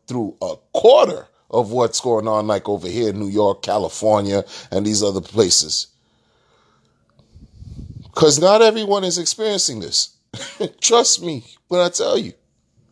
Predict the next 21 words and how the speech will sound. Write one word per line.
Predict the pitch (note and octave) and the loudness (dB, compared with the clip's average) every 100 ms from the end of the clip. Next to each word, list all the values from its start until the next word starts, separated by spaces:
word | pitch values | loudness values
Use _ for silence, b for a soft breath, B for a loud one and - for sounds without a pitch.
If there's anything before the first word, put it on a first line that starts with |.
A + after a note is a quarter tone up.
| _ _ _ _ _ - | _ _ _ _ _ 0
Not | B3+ C4 | 6 8
everyone | A#3 A3+ G#3+ G#3 | 8 6 2 0
is | F3+ | -2
experiencing | E3 - F3+ F3 F3+ | -4 -4 -4 -2 -4
this. | F#3 G#3+ - - _ _ _ _ _ _ _ _ _ _ _ _ _ _ _ _ _ _ _ _ - | -2 -2 -4 -6 _ _ _ _ _ _ _ _ _ _ _ _ _ _ _ _ _ _ _ _ 0
And | F#3+ A#3+ | 4 6
I'm | A3+ | 6
looking | G#3 G3+ F#3+ | 4 2 0
at | |
myself, | F#3 F3+ F#3 F#3+ | 0 0 0 -2
I'm | A3 | -2
like, | G3 F3+ | -4 -2
"Yo, | F3 | -4
you, | E3+ A3 - | -4 -10 -4
I'm | F3+ C#4 G#3+ | 0 2 2
wilding | D3 D3 B2 A2 C#3+ | 4 6 4 2 2
out | A3+ E3 - - | 2 0 -8 -16
for, | A#2+ | -10
for | A#2 - B2+ | -8 -8 -8
staying | - D3+ D#3 B2+ | -6 -2 -2 -2
here." | C#3 A3 C3 | 0 2 2